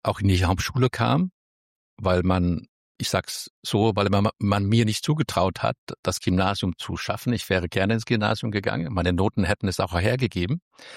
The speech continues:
Ähm, aber ich musste in die, in die Hauptschule und musste dann den Umweg machen über den zweiten Bildungsweg, um dann Fachabitur zu machen, dann später studieren zu können.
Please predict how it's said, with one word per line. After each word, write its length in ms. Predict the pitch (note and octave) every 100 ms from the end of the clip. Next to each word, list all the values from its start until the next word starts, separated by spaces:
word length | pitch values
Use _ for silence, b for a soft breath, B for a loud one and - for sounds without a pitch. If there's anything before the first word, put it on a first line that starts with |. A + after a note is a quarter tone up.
| B B B B B B _ _ -
Ähm, 360 | G2+ G#2 G2+ - _ _ _
aber 140 | G2
ich 120 | G#2 -
musste 240 | B2 A2+
in 40 |
die, 140 | G2 F#2+
in 180 | G#2 F#2
die 140 | F#2
Hauptschule 540 | A2 - - B2+ B2
und 180 | - G#2
musste 200 | G#2 -
dann 160 | G2+ G2+
den 160 | G2 - _ _ _
Umweg 420 | C#3+ E3 G#2 F2+
machen 320 | - F2+ - A2
über 260 | F2+ F2+
den 240 | F2 F2 D#2+
zweiten 360 | - F#2 F2+
Bildungsweg, 720 | A#2 A#2 A#2 - A2 A2+ - B B B B B -
um 140 | F#2+
dann 180 | F2 F2
Fachabitur 760 | G#2 - F#2 F#2 - F#2 F2+ E2+
zu 120 | F2+
machen, 220 | F2 E2+
dann 100 | E2+
später 260 | - E2+ E2
studieren 360 | E2+ E2+ G#2
zu 100 | -
können. 280 | - E2+ G2